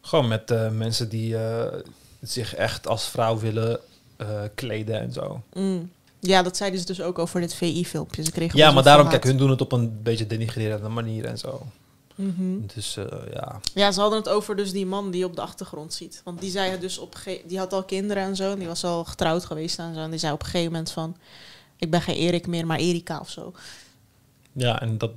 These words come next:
Speaker 2: En
Speaker 1: en
Speaker 2: zij deden dat na. <laughs>
Speaker 1: Ja.
Speaker 2: Ja.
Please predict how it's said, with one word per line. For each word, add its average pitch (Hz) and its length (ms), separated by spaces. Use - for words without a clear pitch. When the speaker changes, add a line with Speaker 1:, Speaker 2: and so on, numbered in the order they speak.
Speaker 2:
En 202 100
Speaker 1:
en 190 80
Speaker 2:
zij 196 180
deden 185 220
dat 180 180
na. 160 240
<laughs> 107 140
Speaker 1:
Ja. 127 360
Speaker 2:
Ja. 175 320